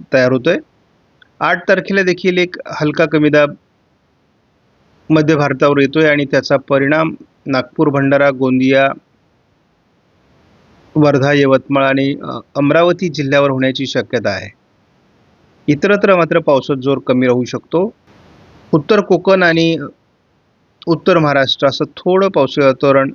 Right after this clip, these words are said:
नऊ तारखेला असू शकतं. आपण बघतो की त्याचा थोडा परिणाम विदर्भ, मराठवाड्यातही विरळ स्वरूपात होऊ शकतो, परंतु फारसा प्रभाव नाही.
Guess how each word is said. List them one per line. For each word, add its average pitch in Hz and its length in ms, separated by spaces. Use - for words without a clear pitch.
नऊ 139 200
तारखेला 131 480
असू 123 220
शकतं. 139 400
आपण 135 260
बघतो 131 300
की 147 520
त्याचा 156 320
थोडा 151 280
परिणाम 147 540
विदर्भ, 139 500
मराठवाड्यातही 135 920
विरळ 151 240
स्वरूपात 135 380
होऊ 131 140
शकतो, - 380
परंतु 135 400
फारसा 127 280
प्रभाव 123 320
नाही. 127 280